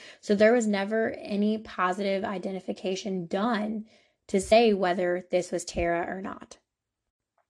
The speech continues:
Michael Henley's family stated that he went missing while turkey hunting with his dad in nineteen eighty-eight, about seventy-five-ish miles from where Tara was abducted.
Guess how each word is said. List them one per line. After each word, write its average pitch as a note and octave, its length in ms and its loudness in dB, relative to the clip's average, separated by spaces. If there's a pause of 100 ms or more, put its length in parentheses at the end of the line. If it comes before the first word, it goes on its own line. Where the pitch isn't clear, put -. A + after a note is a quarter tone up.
(140)
Michael A#3+ 380 4
Henley's G#3+ 440 2
family F#3 420 -4
stated F#3 460 -2
that F#3+ 180 -4
he A#3 380 0
went G#3 380 0
missing F#3+ 340 -2
while F#3+ 160 -2
turkey F#3 360 -4
hunting F3+ 320 -4
with F3 140 -4
his E3+ 160 -2
dad F3 360 0
in F3+ 240 -4
nineteen E3+ 420 -4
eighty-eight, - 640 -6 (360)
about F#3 400 4
seventy-five-ish A3+ 1300 2
miles F3+ 480 2
from F3+ 240 -4
where E3+ 200 0
Tara F3 400 -4
was F3 200 -4
abducted. - 640 -8